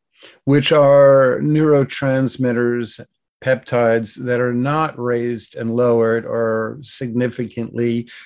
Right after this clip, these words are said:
activated by social media use at all. So if we're going on social media to feel more connected, we won't.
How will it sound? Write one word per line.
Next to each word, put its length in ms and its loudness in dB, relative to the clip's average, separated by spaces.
activated 760 0
by 160 0
social 420 -6
media 400 -2
use 460 -10
at 100 -14
all. 560 0
So 760 4
if 200 0
we're 160 4
going 440 2
on 120 -4
social 340 -6
media 340 -2
to 140 -6
feel 300 -6
more 220 -2
connected, 840 -8
we 200 2
won't. 420 0